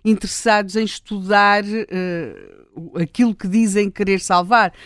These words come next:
nomeadamente, eh, a vida dos in-,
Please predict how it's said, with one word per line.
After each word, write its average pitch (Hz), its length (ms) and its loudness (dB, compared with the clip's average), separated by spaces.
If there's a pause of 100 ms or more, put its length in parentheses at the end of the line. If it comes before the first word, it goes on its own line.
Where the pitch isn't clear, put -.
(140)
nomeadamente, 196 760 0
eh, 151 380 -6
a 147 100 -10
vida 160 540 -2 (300)
dos 135 140 -14
in-, 160 320 -4